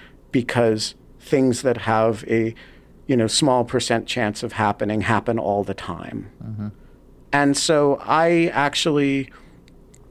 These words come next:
Speaker 1: think that the answer to your question is I took this problem very seriously from the beginning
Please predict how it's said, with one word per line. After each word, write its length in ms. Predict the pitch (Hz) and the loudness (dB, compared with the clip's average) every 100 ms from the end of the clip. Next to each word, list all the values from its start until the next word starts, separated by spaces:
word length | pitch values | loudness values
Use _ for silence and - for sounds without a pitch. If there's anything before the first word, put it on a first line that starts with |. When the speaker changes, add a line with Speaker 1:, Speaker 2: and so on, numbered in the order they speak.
| - - | -20 -8
Speaker 1:
think 300 | - 156 - | 0 0 2
that 160 | 135 | 0
the 140 | 117 139 | 2 2
answer 260 | 151 147 | 2 0
to 120 | 143 143 | -2 0
your 120 | 127 | 0
question 480 | 127 127 - 135 123 | 2 0 0 -2 -2
is 360 | 123 120 120 - - - - - - - | -2 -4 -6 -14 -20 -20 -20 -20 -6 0
I 140 | 139 | 0
took 320 | 139 - 151 | 0 -2 -2
this 160 | - 120 | -2 -4
problem 440 | - 131 127 123 | 0 0 2 0
very 280 | 113 120 127 | 2 2 2
seriously 680 | 120 - 123 120 120 - 120 | 0 0 2 2 -2 -4 -6
from 300 | 113 - 123 | -4 -2 0
the 80 | 120 | 0
beginning 600 | 123 110 113 107 104 98 | -2 -2 0 0 -2 -4